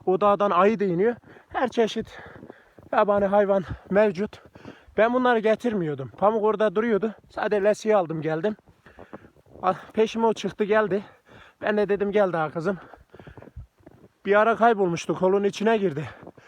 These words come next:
Ağaçlığın kolun içine girdi. Orada bir iz vardı. Kokuyu sürdü. Böyle bir seslendim. Benden bir gerilendi. Demek ki sese ta bizim tarlanın oradan pamuk.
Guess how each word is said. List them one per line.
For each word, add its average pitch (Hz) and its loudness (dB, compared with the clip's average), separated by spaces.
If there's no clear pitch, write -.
Ağaçlığın 185 2
kolun 180 0
içine 220 0
girdi. 214 0
Orada 180 4
bir 208 -2
iz 214 -2
vardı. 160 2
Kokuyu 190 2
sürdü. 247 -2
Böyle 202 2
bir 240 -2
seslendim. 262 0
Benden 240 0
bir 240 -4
gerilendi. 226 2
Demek 262 6
ki 247 -4
sese 254 2
ta 254 6
bizim 240 0
tarlanın 240 2
oradan 240 2
pamuk. 208 4